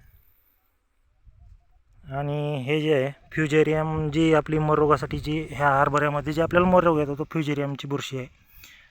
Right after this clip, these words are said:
ते फंग-, फंगस आहे, तर त्याला त्यापासनं वाचवण्याचा,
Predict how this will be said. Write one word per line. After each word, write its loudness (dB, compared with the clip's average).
ते -10
फंग-, 0
फंगस 2
आहे, 0
तर -4
त्याला 4
त्यापासनं 0
वाचवण्याचा, 0